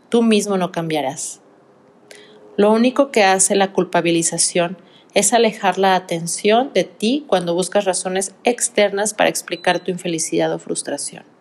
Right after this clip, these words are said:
Pero la culpa en sí misma es una necedad. E incluso,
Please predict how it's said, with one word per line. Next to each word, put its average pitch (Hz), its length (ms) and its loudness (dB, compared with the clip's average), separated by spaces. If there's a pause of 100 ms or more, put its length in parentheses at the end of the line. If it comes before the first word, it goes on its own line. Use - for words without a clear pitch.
(920)
Pero 196 160 4
la 196 200 2
culpa 254 380 2
en 196 100 0
sí 202 180 -2
misma 190 520 0
es 185 160 -4
una 180 400 -4
necedad. 156 540 -2 (840)
E 196 80 2
incluso, 196 760 0